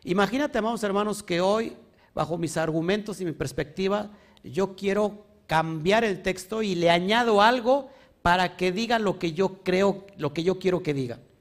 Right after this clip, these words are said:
Esto es completamente letal, completamente antihumano. ¿Por qué? Porque quieres a fuerza meter una ideología dentro de un texto que supuestamente es sagrado.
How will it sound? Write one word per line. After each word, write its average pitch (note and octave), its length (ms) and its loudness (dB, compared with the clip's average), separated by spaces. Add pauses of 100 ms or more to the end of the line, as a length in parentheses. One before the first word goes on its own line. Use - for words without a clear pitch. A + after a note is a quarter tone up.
(440)
Esto G3 380 2
es A3+ 280 2
completamente G3 920 0
letal, D#3+ 680 0 (420)
completamente F#3 1040 0 (220)
antihumano. F3+ 1700 4 (280)
¿Por D#3+ 200 2
qué? G3 360 2 (280)
Porque D3+ 280 -4
quieres G#3+ 500 2
a D#3 120 0
fuerza A3+ 400 0
meter G3+ 320 0
una A3 180 0
ideología F3 540 0
dentro F3 320 0
de F#3+ 60 2
un G#3 140 -4
texto G3+ 280 -4
que - 80 -8
supuestamente F3+ 640 -4
es D3+ 60 -4
sagrado. C#3 440 -4